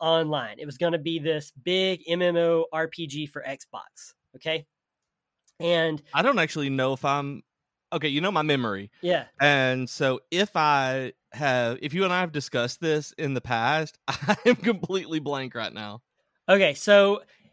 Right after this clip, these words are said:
Speaker 1: you or anybody who's listening, just, like, Google this game, okay? Uh, True Fantasy Live Online is the name of the game.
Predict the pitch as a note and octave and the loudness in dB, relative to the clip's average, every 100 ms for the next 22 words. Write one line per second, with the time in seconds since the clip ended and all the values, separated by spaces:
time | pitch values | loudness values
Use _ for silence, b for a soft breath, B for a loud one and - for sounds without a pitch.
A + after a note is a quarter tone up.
0 | b _ _ E3 A#3 D#4 D#4+ D4+ G3+ F#3+ | b _ _ -2 4 6 6 6 6 4
1 | G#3+ G3+ G3+ F#3 D3+ F3 D#3+ D3+ C#3+ D3 | 6 6 6 2 -2 -2 -2 -4 -6 -4
2 | D3+ A3+ A#3 F#3+ - D#3+ B2 G3 G#3 E3 | -2 0 2 0 -2 -16 -4 -2 -2 -2
3 | C#3+ C#3+ - B2+ F#2+ _ _ C3 E3 D#3 | -4 -6 -8 -12 -12 _ _ -6 0 0
4 | D3+ - _ _ - D3+ C#3+ - A3 A#3 | -2 -8 _ _ -6 -4 -4 -2 2 2
5 | A3 G3+ G3 F#3+ F#3 E3 E3 E3 E3 D3+ | 4 4 4 2 0 4 6 6 4 2
6 | C#3+ B2+ B2 B2+ C3 A#2+ A#2 G#2+ F#2 | -2 -4 -8 -10 -10 -12 -14 -16 -18